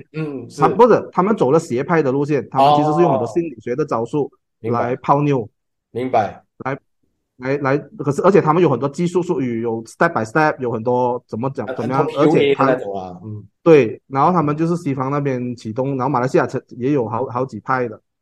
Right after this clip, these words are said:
Speaker 1: 嗯。
Speaker 2: 然后，呃，他们的目的其实是有点物化女性，然后是，呃，是带女孩回家为主目的，所以某个角度来说是走了一点邪派的路线。可是本质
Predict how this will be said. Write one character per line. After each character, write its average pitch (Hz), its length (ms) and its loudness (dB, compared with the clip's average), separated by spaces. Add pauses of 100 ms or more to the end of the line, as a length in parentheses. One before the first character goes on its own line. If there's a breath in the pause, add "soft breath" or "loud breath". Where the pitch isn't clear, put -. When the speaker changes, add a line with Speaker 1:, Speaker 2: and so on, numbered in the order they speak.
(120)
Speaker 1:
嗯。 113 160 -8
Speaker 2:
然 120 120 -4
后， 147 440 0 (220)
呃， 110 960 -10 (140)
他 185 240 4
们 202 260 2
的 254 140 2
目 240 220 2
的 233 220 -4
其 175 160 -2
实 165 120 -4
是 180 180 -4
有 156 100 2
点 139 160 -2
物 151 140 -4
化 160 140 0
女 127 140 -6
性， 139 180 -8
然 113 80 -10
后 123 120 -4
是， 139 320 -4 (340 soft breath)
呃， 104 300 -8
是 143 200 -6
带 143 200 0
女 123 160 -4
孩 110 140 -6
回 113 160 -6
家 110 420 -8 (200)
为 113 200 -6
主 110 220 -14
目 123 140 -6
的， 127 260 -12
所 127 180 -6
以 113 220 -4
某 113 100 -8
个 156 120 -2
角 143 120 -4
度 143 120 -4
来 123 100 -4
说 147 140 -4
是 151 80 -8
走 107 160 -12
了 117 180 -8
一 156 60 -10
点 101 180 -10
邪 107 220 -12
派 127 160 -4
的 110 100 -10
路 117 100 -10
线。 120 180 -8 (380 soft breath)
可 139 120 0
是 175 100 6 (140)
本 113 220 0
质 196 140 -6